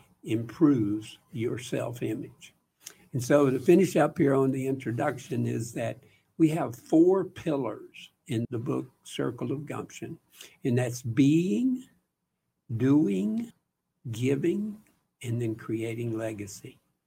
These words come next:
So those are the pu-, pillars that are actually discussed within the book. And, uh, each week on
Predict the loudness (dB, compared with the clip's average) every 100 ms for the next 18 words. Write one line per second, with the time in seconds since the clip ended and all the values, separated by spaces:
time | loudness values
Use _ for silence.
0 | _ -4 2 4 4 2 -2 -6 -4 -4
1 | -6 -8 -2 0 0 -4 -6 -8 -6 -6
2 | -8 -8 -10 -10 -10 -14 _ _ -8 -8
3 | -6 -6 -6 -10 -10 -8 -6 -6 -8 -10
4 | -12 -14 _ _ _ -20 -20 _ -8 -6
5 | -4 -6 -10 -14 _ _ _ _ 2 2
6 | 2 -2 0 0 -2 -6 -16 -18 -20 _
7 | _ _ _ _ _ _ _ -8 -4 -2
8 | -2 -4 -6